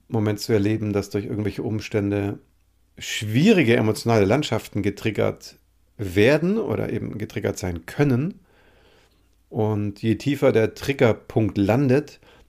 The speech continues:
desto herausfordernder es dann eben auch ist, aus einer Emotion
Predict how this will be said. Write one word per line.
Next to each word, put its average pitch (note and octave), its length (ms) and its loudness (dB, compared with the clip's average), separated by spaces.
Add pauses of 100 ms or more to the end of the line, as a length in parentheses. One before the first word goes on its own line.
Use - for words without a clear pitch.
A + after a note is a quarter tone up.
(120)
desto G#2+ 340 -4
herausfordernder G2 880 -2
es G#2+ 220 -10
dann - 160 -6
eben G#2 200 -6
auch - 180 -12 (120)
ist, - 580 -2 (100)
aus G#2 280 -2
einer G#2+ 400 -4
Emotion A#2 840 2